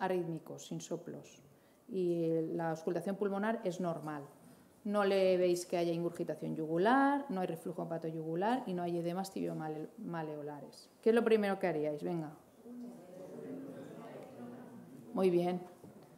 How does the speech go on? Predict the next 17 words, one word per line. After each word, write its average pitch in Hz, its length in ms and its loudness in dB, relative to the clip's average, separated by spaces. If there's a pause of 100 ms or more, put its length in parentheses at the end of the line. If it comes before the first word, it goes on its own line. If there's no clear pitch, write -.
Entonces 190 400 4
vemos 220 460 6
que 185 420 4 (1120)
el 180 140 2
ritmo 208 340 6
es 220 360 8
regularmente 180 500 4
irregular, 202 560 8 (840)
fibrilación 170 380 0
auricular 226 680 8 (420)
y 262 500 8 (400)
nos 202 180 2
llama 190 200 6
la 196 60 10
atención 196 360 4
estos 214 240 2
voltajes. 190 840 2